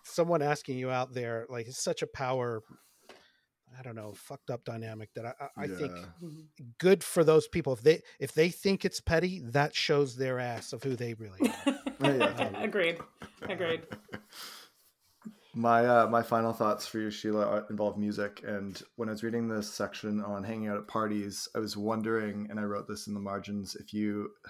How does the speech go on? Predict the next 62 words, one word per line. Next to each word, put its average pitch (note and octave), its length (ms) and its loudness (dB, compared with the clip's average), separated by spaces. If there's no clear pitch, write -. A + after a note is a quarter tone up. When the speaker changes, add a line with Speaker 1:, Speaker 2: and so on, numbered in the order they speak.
Speaker 2:
thought G#2+ 180 2
about, G#2+ 320 0
uh, G2 300 -4
Andrew G#2+ 280 -2
W G#2+ 240 -2
K G2+ 240 -4
at G2+ 80 -2
all A2+ 160 0
when A#2 100 -2
you A#2 80 -2
were A2 80 -4
writing A2 280 -4
that - 180 -6
chapter, B2 440 -6
Speaker 3:
<laughs> - 320 0
Speaker 2:
and A3 140 0
bring, A#2 380 4
and A#2+ 160 2
bringing A#2 320 4
in A2 180 2
some A2 240 -2
of G#2+ 100 -2
his A#2 240 2
ethos B2+ 680 2
into A#2+ 240 0
the, A#2 240 4
into A2+ 160 -2
the A2+ 80 0
mix A2+ 300 -2
of G#2 180 -2
what G#2 140 0
it's - 180 -10
like G#2+ 140 -2
to - 80 -18
party. A2 340 -2
Speaker 3:
<laughs> C4 80 0
Um, C4+ 240 10
Speaker 1:
What - 60 -4
Speaker 3:
I - 80 8
Speaker 1:
do C4+ 60 10
Speaker 3:
would G3+ 80 6
Speaker 1:
you G3 60 8
Speaker 3:
say F3+ 80 8
Speaker 1:
mean F3+ 80 8
Speaker 3:
that - 60 6
Speaker 1:
by D3 80 12
Speaker 3:
I C#3+ 60 8
Speaker 1:
that? C#3 100 8
I B2+ 40 8
Speaker 3:
rarely C#3+ 160 6
Speaker 1:
don't E3+ 120 10
know D#3+ 80 6
Speaker 3:
think D3+ 140 6
Speaker 1:
who C#3+ 40 6
that C#4 80 8
Speaker 3:
about C#4+ 120 10
Speaker 1:
is. B3+ 100 6
Speaker 3:
Andrew C4+ 240 6
W C#4 280 8
K, D4 380 8
<laughs> A3 140 2
but E4 480 6